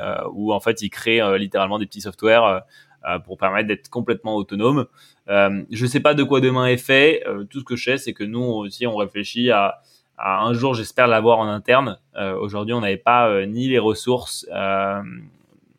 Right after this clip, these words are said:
ni, euh, l'argent pour pouvoir le faire et le mettre en interne. Mais c'est vrai que ça demande, dans un monde B two C comme le nôtre, contrairement, j'imagine, à d'autres acteurs, ça demande quand même beaucoup de, d'aller-retour, euh,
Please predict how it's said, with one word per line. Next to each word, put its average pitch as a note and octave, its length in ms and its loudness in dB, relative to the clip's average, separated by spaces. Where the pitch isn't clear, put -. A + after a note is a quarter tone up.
ni, C3 360 0
euh, G#2 260 2
l'argent A#2+ 680 0
pour A2 120 -16
pouvoir G#2 340 0
le G#2 120 -2
faire B2 200 -2
et A2 80 0
le G2+ 80 -6
mettre G#2+ 220 -12
en G#2 40 -16
interne. A#2 380 -4
Mais G#2+ 60 -14
c'est B2 120 -4
vrai C#3 80 4
que D3+ 60 -4
ça C3 100 -2
demande, B2+ 280 -6
dans A#2+ 120 0
un B2 80 4
monde C#3+ 200 2
B D3+ 80 4
two C#3 140 -2
C C3+ 160 -4
comme B2+ 160 2
le A#2 80 2
nôtre, C3 260 0
contrairement, A#2 440 -4
j'imagine, A2 400 -6
à A2 40 0
d'autres A2+ 220 -2
acteurs, B2+ 400 4
ça A#2 140 0
demande A2+ 220 2
quand A#2+ 100 2
même B2+ 180 2
beaucoup C3 320 -2
de, A#2+ 240 2
d'aller-retour, A#2 580 2
euh, G#2 420 0